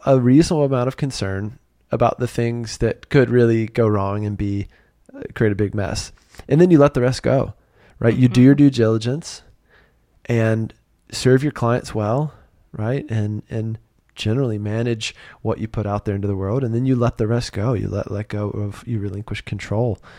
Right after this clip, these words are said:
Speaker 1: and, and really focus on,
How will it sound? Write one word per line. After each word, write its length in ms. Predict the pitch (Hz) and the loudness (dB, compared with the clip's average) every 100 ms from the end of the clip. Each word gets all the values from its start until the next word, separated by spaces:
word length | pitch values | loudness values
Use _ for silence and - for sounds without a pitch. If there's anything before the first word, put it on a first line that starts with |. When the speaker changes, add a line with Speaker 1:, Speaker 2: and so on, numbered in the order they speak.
| - - _ - | -20 -20 _ -14
Speaker 1:
and, 380 | - 95 92 - _ | -8 -6 -8 -12 _
and 160 | 104 95 | -10 -6
really 200 | 101 101 | -4 -6
focus 480 | - 107 - 98 - | -6 -6 -4 -6 -6
on, 480 | 101 98 95 92 | -6 -6 -6 -8